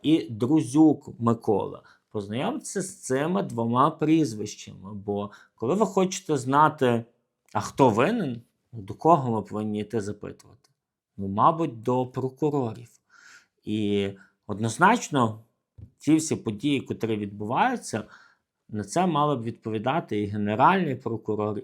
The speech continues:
і заступники. А що їм дозволяють? Написати заяву одним, другим, третім, почудили, пішли. Про яку державність може йти мова? Однозначно може і повинна, більше того, четвертий рік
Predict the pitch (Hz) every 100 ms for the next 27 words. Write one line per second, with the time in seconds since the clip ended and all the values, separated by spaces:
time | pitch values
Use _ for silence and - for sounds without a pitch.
0 | - 110 117 - - 98 - 113 _ -
1 | - 117 98 - 156 175 139 110 107 101
2 | 98 - 120 - - 165 175 143 123 139
3 | 151 147 120 110 110 107 156 143 117 135
4 | 127 120 131 151 147 123 107 - - -
5 | _ - 165 165 160 160 170 151 117 -
6 | _ 135 - 113 90 - 113 127 143 175
7 | 147 127 127 131 135 147 131 - 113 117
8 | 113 - 113 113 110 98 - - - -
9 | - - 123 185 233 - 196 165 156 156
10 | 143 117 107 - _ _ - 113 104 104
11 | 117 110 180 220 185 110 107 107 - 113
12 | 185 233 185 - - 139 143 117 110 151
13 | 202 -